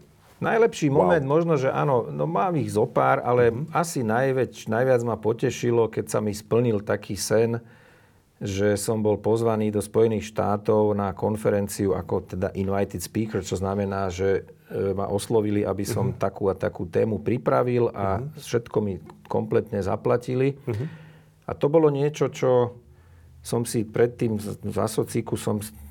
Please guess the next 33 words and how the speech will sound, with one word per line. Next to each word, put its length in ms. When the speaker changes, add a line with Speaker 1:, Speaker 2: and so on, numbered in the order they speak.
Speaker 1:
si 280
ani 240
len 160
nevedel 320
predstaviť, 500
že 140
by 80
sa 160
niečo 280
také 300
mohlo 300
stať. 400
Takže 300
to 120
bol 220
taký 320
veľmi 240
silný 320
Speaker 2:
Je 80
to 80
Speaker 1:
moment. 80
Speaker 2:
prejav 260
uznania 640
v 140
tej 120
Speaker 1:
Hej, 140
Speaker 2:
vedeckej 260
Speaker 1:
presne 140
Speaker 2:
komunite, 340
Speaker 1:
tak, 80
Speaker 2:
hej, 80
Speaker 1:
hej. 140
Speaker 2:
že 100